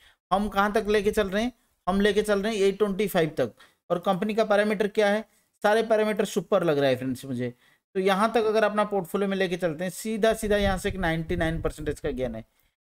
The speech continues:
फ्रेंड्स। अगर ये एक साल क्या, डेढ़ साल क्या, दो साल भी लग जाए ना,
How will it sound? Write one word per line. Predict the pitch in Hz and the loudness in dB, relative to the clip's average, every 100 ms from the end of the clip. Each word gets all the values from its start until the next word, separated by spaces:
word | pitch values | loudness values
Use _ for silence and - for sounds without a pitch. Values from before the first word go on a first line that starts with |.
| _ | _
फ्रेंड्स। | 202 233 247 | 0 0 2
अगर | 233 | 2
ये | 247 233 160 151 | 2 2 -2 -2
एक | 196 214 | 0 0
साल | 226 196 | 0 0
क्या, | 160 147 | 0 0
डेढ़ | 175 226 | 2 0
साल | 202 202 | 2 0
क्या, | 160 151 | 2 0
दो | 180 220 | 2 0
साल | 220 214 | 2 2
भी | 214 | 4
लग | 220 175 | 2 2
जाए | 202 | 0
ना, | 190 | 2